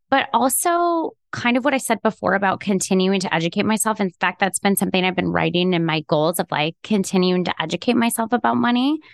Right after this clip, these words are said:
You know, I just made a third investment actually into a company that runs buildings in Milwaukee.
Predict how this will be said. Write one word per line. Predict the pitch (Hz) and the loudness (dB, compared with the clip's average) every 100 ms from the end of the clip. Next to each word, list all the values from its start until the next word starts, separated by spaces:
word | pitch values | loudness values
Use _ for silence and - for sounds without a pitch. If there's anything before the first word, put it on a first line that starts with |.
| - _ | -20 _
You | - | -6
know, | 185 165 | -4 -2
I | |
just | 170 196 - | -2 -4 -2
made | 190 180 175 165 - | 0 2 0 -4 -8
a | |
third | 180 - 214 240 | -14 -2 2 2
investment | 214 165 156 156 165 156 | 2 0 -2 -2 -4 -2
actually | 165 156 - 160 160 | -4 -4 -2 0 0
into | - 175 - - 165 160 160 160 - | 2 0 0 0 0 2 0 -2 -2
a | 165 - | -4 -4
company | - 175 160 165 170 165 160 - | 0 2 2 2 2 2 0 0
that | 156 - | 0 2
runs | 165 151 147 151 143 - - | 2 2 2 2 0 -4 -4
buildings | - 165 170 220 214 | 2 2 4 2 2
in | 185 | 2
Milwaukee. | 151 139 - - 226 269 | 2 0 -2 -2 0 0